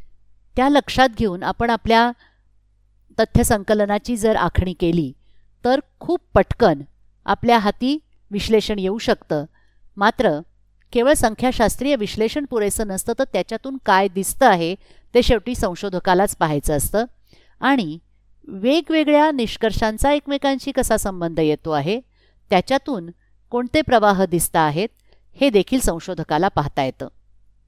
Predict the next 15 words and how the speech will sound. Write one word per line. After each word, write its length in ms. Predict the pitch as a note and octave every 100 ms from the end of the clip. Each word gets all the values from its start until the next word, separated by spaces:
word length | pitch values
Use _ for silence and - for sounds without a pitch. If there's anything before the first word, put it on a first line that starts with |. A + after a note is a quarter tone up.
| _ _ _ _ _ - -
हे 100 | E4
सगळं 240 | F4 E4+ D#4
ऐकल्यावर 540 | C4+ C4+ C#4+ A#3+ A3+
एक 100 | A#3
गोष्ट 260 | G#3+ A#3 C4
तुमच्या 220 | B3 A3 A3+
नक्की 280 | F3+ G#3
लक्षात 320 | F#3 - D#3+ D3+
आली 160 | C#3+
असेल 260 | C#3 - D#3+ - _ _ _ _ _ _ _
की 40 | C#4+
नमुना 460 | A3+ F#3+ B3 D#4
मोठा 340 | D#4+ B3 - G#3+
असला, 460 | F3 - D3 C3+ D#3+ _ _ _ - _ -
तर 80 | -